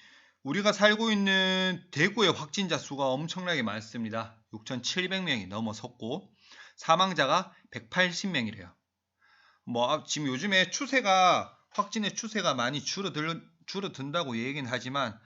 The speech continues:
앞으로 또 확진자랑 사망자가 계속 발생할 것으로 예상이 되고요. 한국의 수준이 이 정도인데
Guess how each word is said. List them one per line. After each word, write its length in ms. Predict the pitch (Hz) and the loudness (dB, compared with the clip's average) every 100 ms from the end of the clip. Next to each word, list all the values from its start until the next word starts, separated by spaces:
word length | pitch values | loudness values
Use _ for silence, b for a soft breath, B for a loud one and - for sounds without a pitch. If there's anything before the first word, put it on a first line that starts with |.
| b b | b b
앞으로 600 | 143 - - 131 135 143 | -10 -10 -6 -6 -6 -6
또 120 | 120 | -8
확진자랑 760 | 127 131 160 143 120 120 120 120 | -10 -10 -8 -2 0 0 -2 -4
사망자가 580 | - 127 127 117 107 104 | -6 -6 -6 -8 -8 -8
계속 320 | - 107 113 | -12 -14 -14
발생할 560 | 98 107 131 120 135 131 | -14 -12 -10 -6 -8 -8
것으로 400 | 110 - 95 92 | -10 -10 -14 -14
예상이 320 | 104 127 107 | -8 -6 -6
되고요. 480 | 113 113 113 165 _ _ _ - B B B | -6 -6 -6 -8 _ _ _ -20 B B B
한국의 480 | - 240 247 240 220 | -4 -2 -2 -2 -2
수준이 380 | 220 170 180 123 | -2 -4 -2 -2
이 20 | |
정도인데 680 | 113 117 120 143 110 92 | 0 -2 0 0 0 -4